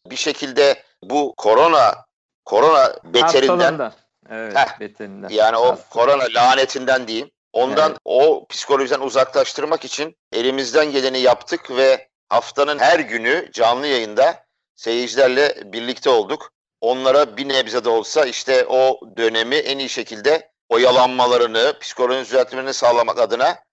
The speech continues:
Speaker 1: bayağı bir görev üstlenmiştik Arda.
Speaker 2: Evet, oldukça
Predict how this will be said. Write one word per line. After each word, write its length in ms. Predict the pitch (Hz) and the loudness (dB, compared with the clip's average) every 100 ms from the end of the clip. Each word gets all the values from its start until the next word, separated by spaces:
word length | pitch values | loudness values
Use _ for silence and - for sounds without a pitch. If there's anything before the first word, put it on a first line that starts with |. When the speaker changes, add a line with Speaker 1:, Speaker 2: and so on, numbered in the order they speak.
| _ | _
Speaker 1:
bayağı 340 | 123 131 135 135 | 4 6 6 4
bir 100 | 151 | -2
görev 420 | 98 131 139 139 | -2 0 2 2
üstlenmiştik 640 | 131 - 139 147 139 117 98 | -2 0 0 0 -8 -4 0
Arda. 280 | 98 82 - _ _ _ _ _ - 107 | 0 -2 -6 _ _ _ _ _ -14 -6
Speaker 2:
Evet, 340 | 104 98 - | -4 -4 -8
oldukça 760 | 113 110 113 - - 131 135 | -8 -6 -6 -8 0 2 0